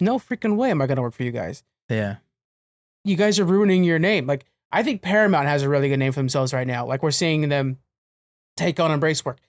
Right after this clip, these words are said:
Speaker 1: Matter of fact, for this project, so I'll give you guys the numbers here. Uh,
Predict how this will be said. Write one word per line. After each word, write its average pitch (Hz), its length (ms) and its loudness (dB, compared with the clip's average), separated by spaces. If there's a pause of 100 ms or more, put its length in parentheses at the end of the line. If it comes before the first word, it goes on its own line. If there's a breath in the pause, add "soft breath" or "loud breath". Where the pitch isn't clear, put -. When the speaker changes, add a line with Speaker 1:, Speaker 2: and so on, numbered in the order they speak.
(280)
Speaker 1:
Matter 190 140 2
of 190 60 -2
fact, 190 240 0
for 180 160 2
this 170 100 2
project, 135 360 -2
so 170 100 0
I'll 165 60 2
give 165 120 0
you 160 60 0
guys 151 160 2
the 143 60 0
numbers 123 260 0
here. 127 280 -2 (380)
Uh, 143 400 2